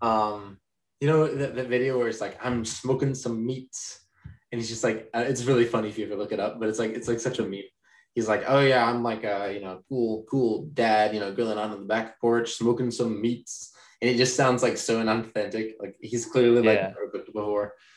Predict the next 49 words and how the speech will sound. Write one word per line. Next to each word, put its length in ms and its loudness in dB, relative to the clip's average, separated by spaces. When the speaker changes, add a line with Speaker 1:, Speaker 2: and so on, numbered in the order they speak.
Speaker 2:
I 60 -4
mean, 120 -2
he's 140 -4
literally 300 4
Speaker 1:
Um, 60 4
Speaker 2:
a 20 2
robot. 480 0
<laughs> 80 -20
That's, 160 -2
Speaker 1:
yeah, 80 2
Speaker 2:
that's 160 2
what 120 4
Speaker 1:
he, 60 2
Speaker 2:
he 80 0
Speaker 1:
he 100 6
Speaker 2:
is. 100 6
Speaker 1:
is. 40 2
He's 140 2
like, 240 0
"I 200 6
don't 240 4
have 260 2
this 240 0
script. 400 0
Please 440 0
help." 360 0
<laughs> 800 -4
Speaker 2:
Yeah. 320 2
Speaker 1:
Object 420 -4
not 200 -2
recognized. 840 -4
<laughs> 60 -4
Um, 480 0
anyway, 320 0
sorry, 240 0
I 40 -2
got 100 0
a 20 -2
little 160 -6
sidetracked 400 -8
there. 260 -8
Um, 320 0
anyway, 320 4
so 140 0
I 80 2
thought 180 -2
that 80 0
a 60 0
good, 260 -6